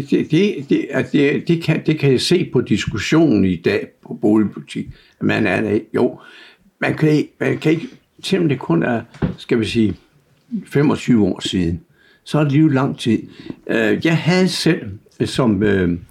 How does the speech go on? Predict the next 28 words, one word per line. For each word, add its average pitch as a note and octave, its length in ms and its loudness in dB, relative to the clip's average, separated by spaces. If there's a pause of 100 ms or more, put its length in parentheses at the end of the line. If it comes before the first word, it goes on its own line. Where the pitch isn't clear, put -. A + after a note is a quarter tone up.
(420)
som - 280 -4
folketingsmedlem C3 800 0 (340)
en G#2 260 2
lejlighed A2 680 0
ude C3 280 -2 (120)
på, F2 320 -2 (260)
i - 80 2
Aarhusgade, G#2+ 680 0 (1600)
og - 140 -10
på B2 120 0
fjerde C#3 320 2
sal, G#2+ 280 -4 (800)
sådan G#2+ 240 -2
en F#2 60 -2
toværelses, G2+ 880 -2 (440)
med A#2 120 2
petroleumsovn C3+ 840 -2 (480)
og G#2+ 100 2
lokum A#2+ 440 4
ude G#2 260 4
på - 100 -4
gangen. F#2 440 -4 (160)
Man G#2 120 0
skulle - 260 -4
bare F2+ 260 -2
ind. D#2+ 180 -4 (180)
Ingen G#2 300 2
bad. D#2+ 200 -2